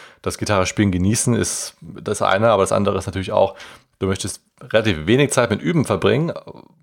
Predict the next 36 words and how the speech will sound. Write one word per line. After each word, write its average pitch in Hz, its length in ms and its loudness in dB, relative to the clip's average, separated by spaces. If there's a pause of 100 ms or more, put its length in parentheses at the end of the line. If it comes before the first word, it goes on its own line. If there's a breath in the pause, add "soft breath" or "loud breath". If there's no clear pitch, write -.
(160)
weil 92 140 -2
du 87 60 -6
willst - 160 -4
ja 98 60 2
eigentlich 87 180 0
eher 92 120 0
Gitarre 87 280 -2
spielen, 117 280 2
ja, 95 80 4
deswegen 92 280 0
solltest 95 300 -4
du - 120 -2
da - 40 4
aus 98 120 0
deiner 90 200 0
Zeit - 240 0
das - 100 -6
Maximum 87 420 -2
herausholen. 85 540 2 (560 loud breath)
Und 90 160 -2
von 92 180 -2
daher 90 320 4
ist 85 100 -4
es 95 80 -8
auf 90 140 -2
jeden 90 120 0
Fall 90 160 0
nochmal 85 220 0
ein 80 40 -6
sehr 87 100 0
guter 87 180 -10
Tipp, 123 220 -2
dass 92 140 -6
du 95 220 -6 (100)
immer 117 200 2
schön 101 320 -4